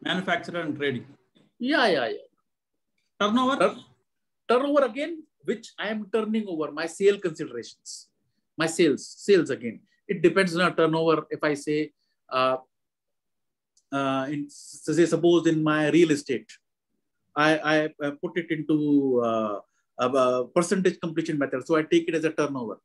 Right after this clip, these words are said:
Speaker 2: So assessee to assessee, it could be a sale, a turnover, or a gross receipt.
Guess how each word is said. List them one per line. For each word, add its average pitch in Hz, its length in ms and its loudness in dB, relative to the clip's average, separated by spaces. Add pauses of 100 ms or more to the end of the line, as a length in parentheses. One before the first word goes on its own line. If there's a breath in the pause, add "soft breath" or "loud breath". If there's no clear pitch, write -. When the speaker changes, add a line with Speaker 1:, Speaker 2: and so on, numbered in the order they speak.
(1300)
Speaker 2:
So 240 380 0
assessee 240 460 2
to 262 120 4
assessee, 214 460 0
it 196 200 -4
could 165 180 -4
be 185 300 -2
a 143 60 -4
sale, 208 480 4
a 156 80 0
turnover, 180 460 2
or 156 180 4
a 143 100 2
gross 123 280 -10
receipt. - 220 -16